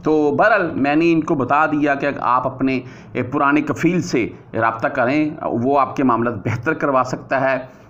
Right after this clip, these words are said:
या WhatsApp number आपको दिखा रहा हूँ मैं, ये WhatsApp number क्यों दिखा रहा हूँ मैं, कल वाली video में मैंने दिखाया, आज भी दिखा रहा हूँ मैं, बात मेरी सुन लीजिएगा। आपको नंबर क्यों दिखा रहा हूँ मैं, ये तो एक, आपने कोई ऐसा मसला हो तो वो मुझसे पूछ सकते हैं, नंबर दो,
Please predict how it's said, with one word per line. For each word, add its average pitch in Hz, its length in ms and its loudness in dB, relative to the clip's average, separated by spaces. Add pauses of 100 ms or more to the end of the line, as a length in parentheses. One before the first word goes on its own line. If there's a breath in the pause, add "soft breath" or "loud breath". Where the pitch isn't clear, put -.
(140)
या 143 600 2
WhatsApp 139 520 0
number 127 240 2
आपको 117 240 -2
दिखा 131 340 0
रहा 143 100 2
हूँ 143 80 2
मैं, 131 260 0 (280 loud breath)
ये 135 180 2
WhatsApp 139 340 0
number 143 240 2
क्यों 196 280 -2
दिखा 143 260 0
रहा 135 80 2
हूँ 135 100 2
मैं, 135 120 0
कल 139 160 2
वाली 143 160 2
video 135 220 2
में 143 60 2
मैंने 127 180 2
दिखाया, 123 320 0
आज 123 220 2
भी 139 120 -2
दिखा 120 280 -2
रहा 120 80 0
हूँ 131 100 2
मैं, 120 220 -2 (400 loud breath)
बात 127 420 0
मेरी 151 160 4
सुन 185 320 0
लीजिएगा। 139 380 2
आपको 143 240 0
नंबर 190 400 4
क्यों 170 140 0
दिखा 117 260 0
रहा 120 100 2
हूँ 143 80 2
मैं, 139 140 2
ये 139 180 4
तो 147 120 -2
एक, - 160 -6
आपने 147 360 2
कोई 160 200 2
ऐसा 151 160 0
मसला 156 300 2
हो 139 100 2
तो 135 100 -2
वो 156 120 2
मुझसे 151 220 0
पूछ 135 200 -2
सकते 147 220 -4
हैं, 147 60 2
नंबर 214 220 2
दो, 135 340 -2